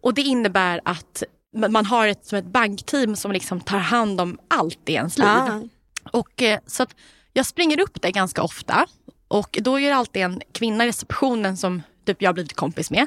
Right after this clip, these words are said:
Speaker 2: Mm.
Speaker 1: Och hon sa idag så här, hon bara, "Isabella, jag blir så glad och jag sken upp nu på morgonen när du kom."
Speaker 2: Nej, men gud.
Speaker 1: Så jag kände mig liksom hållen redan där.
Speaker 2: Ja, åh.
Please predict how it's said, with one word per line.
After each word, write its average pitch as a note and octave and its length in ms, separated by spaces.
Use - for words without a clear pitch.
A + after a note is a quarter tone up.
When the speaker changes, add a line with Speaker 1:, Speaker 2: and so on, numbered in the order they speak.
Speaker 2:
Mm. A3 440
Speaker 1:
Och B3+ 120
hon C#4+ 180
sa G3 200
idag G3+ 360
så - 80
här, E3+ 60
hon G3 100
bara, G3+ 160
"Isabella, C#4 540
jag D#4+ 160
blir E4 80
så E4+ 120
glad D4+ 680
och - 120
jag D4 80
sken D#4+ 400
upp - 300
nu B3+ 120
på B3 120
morgonen A3+ 520
när G3 100
du F#3 100
kom." F#3 380
Speaker 2:
Nej, C#4+ 120
men B3 200
gud. G3 380
Speaker 1:
Så F3 80
jag D4+ 100
kände D4 280
mig D4 120
liksom C4+ 160
hållen D4+ 460
redan B3+ 360
där. - 80
Speaker 2:
Ja, C#4 220
åh. B3 600